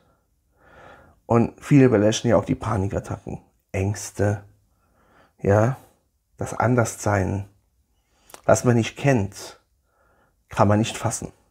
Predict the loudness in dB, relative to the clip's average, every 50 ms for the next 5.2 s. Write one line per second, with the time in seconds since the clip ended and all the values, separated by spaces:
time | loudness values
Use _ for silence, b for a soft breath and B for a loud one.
0 | _ _ _ _ _ _ _ _ _ _ B B B B B B B B B B
1 | 2 2 2 4 2 0 -4 -2 0 0 2 2 2 0 -2 -4 -6 -12 _ _
2 | _ -20 -20 -16 -6 0 0 2 2 2 0 -2 -2 -6 -8 -12 -12 -16 -20 -20
3 | -20 -20 -20 -20 _ _ _ _ _ _ _ _ B B B B B B B B
4 | B B 0 2 4 4 2 2 0 -4 -8 -8 -8 -8 -6 -4 -2 -2 0 0
5 | 0 0 0 -2